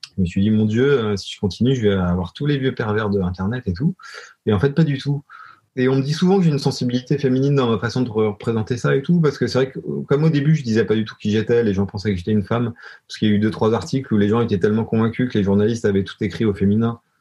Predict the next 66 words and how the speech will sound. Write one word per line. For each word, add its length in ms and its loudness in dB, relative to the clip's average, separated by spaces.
Sauf 220 -12
que 100 -4
j'ai 140 0
jamais 320 0
une 160 -4
seule 160 -2
fois 160 0
écrit 200 -2
une 100 0
phrase 180 0
au 60 0
féminin, 340 2
je 80 -2
me 80 2
permettrais 420 0
pas 140 2
de 80 0
me 80 0
déguiser 480 0
pour 140 0
aller 80 2
dans 80 0
le 40 0
vestiaire 280 -2
des 100 0
femmes, 220 0
ça 100 -2
serait 180 -4
vraiment 220 0
dégueulasse, 400 -2
quoi. 140 -6
Ce 40 -12
qui 80 -2
fait 140 -2
qu'au 100 2
bout 140 -2
d'un 100 4
moment, 300 4
même 200 4
quand 120 0
je 60 -8
suis 80 -16
sorti 180 -4
du 140 -2
bois 260 0
en 160 2
disant, « 380 -2
Ben, 200 2
en 60 -4
fait, 200 -4
je, 200 -2
je 60 -4
suis 120 -6
un 140 2
homme 160 0
et 60 0
tout », 140 -4
je 40 -4
me 100 0
montre 200 0
jamais, 240 2
moi, 140 0
sur 140 -4
ma 140 0
page, 240 0
mais 340 2